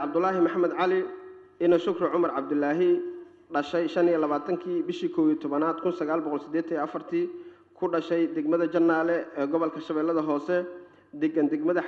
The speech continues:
Xamarweyne ee gobolka Banaadir, ahna agaasimaha guud ee wasaaradda shaqada iyo arrimaha bulshada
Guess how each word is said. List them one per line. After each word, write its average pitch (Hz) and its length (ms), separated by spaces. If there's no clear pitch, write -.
Xamarweyne 170 720
ee 143 60
gobolka 160 360
Banaadir, 170 500
ahna 170 340
agaasimaha 156 560
guud 160 320
ee 156 220
wasaaradda 151 720
shaqada 160 420
iyo 147 160
arrimaha 143 340
bulshada 170 540